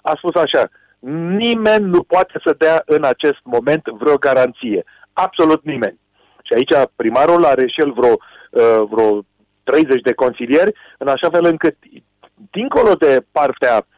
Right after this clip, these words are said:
de linia, să spunem, partinică, toți au fost de acord că nu vor să dea vreo declarație uefa sau vreo garanție, pentru că sunt măsuri stricte în Republica Federală a Germaniei,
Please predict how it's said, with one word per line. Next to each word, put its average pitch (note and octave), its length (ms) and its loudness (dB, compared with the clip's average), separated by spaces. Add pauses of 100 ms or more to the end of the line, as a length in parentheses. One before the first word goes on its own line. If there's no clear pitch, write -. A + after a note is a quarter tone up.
(160)
de B2 100 0
linia, B2+ 380 0 (100)
să B2 100 -6
spunem, A#2 280 -4
partinică, E3 680 0 (240)
toți A#3+ 220 0
au E3+ 120 2
fost D#3+ 160 0
de C#3+ 80 -2
acord F3 340 -2 (260)
că C#3 120 2
nu E3 320 0
vor C#3+ 260 0 (280)
să C#3 260 2
dea C3+ 220 0
vreo C3+ 120 0
declarație B2+ 720 0
uefa D3 340 2 (420)
sau D#3+ 180 2
vreo D3 380 0
garanție, C#3 720 -2 (340)
pentru D3+ 460 -2
că C#3+ 380 2 (300)
sunt E3 180 0
măsuri C#3+ 420 -2
stricte D3 460 0 (200)
în F3+ 200 0
Republica C#3 500 0
Federală B2 440 0
a G#2 60 -2
Germaniei, B2 540 -2